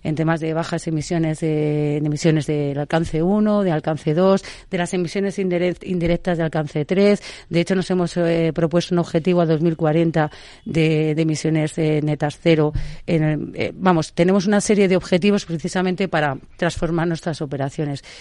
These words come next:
Y por último, creer en el compromiso de largo plazo. Eso es fundamental. ¿Y cómo se hace? A través de la cultura. Una cultura tanto hacia afuera como hacia adentro. Si tú no tienes una cultura en tus empleados y al más alto nivel de gobernanza,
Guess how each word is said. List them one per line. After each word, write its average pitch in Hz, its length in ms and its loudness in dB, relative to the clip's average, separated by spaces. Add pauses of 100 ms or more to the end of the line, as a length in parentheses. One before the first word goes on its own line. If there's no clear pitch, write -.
(160)
Y 208 120 4
por 208 140 4
último, 254 420 2
creer 196 320 -2
en 233 100 -6
el 208 60 -10
compromiso 190 540 -8
de 165 100 -8
largo 147 280 -10
plazo. 135 460 -16 (140)
Eso 190 200 -10
es 185 80 -10
fundamental. 147 640 -8
¿Y 160 60 -2
cómo 220 200 6
se 220 140 4
hace? 208 160 4
A 151 60 0
través 170 180 0
de 175 80 2
la 160 100 -2
cultura. 147 580 -2 (420)
Una 220 160 6
cultura 240 420 4
tanto 175 300 0
hacia 156 240 -2
afuera 214 380 2
como 202 200 2
hacia 170 200 0
adentro. 170 460 2 (360)
Si 180 260 2
tú 208 140 2
no 220 100 4
tienes 226 260 0
una 214 140 0
cultura 196 640 0
en 185 160 -2
tus 180 160 -6
empleados 165 760 -4 (100)
y 170 120 -4
al 160 100 -2
más 185 220 -2
alto 190 300 2
nivel 170 260 4
de 202 100 6
gobernanza, 185 800 2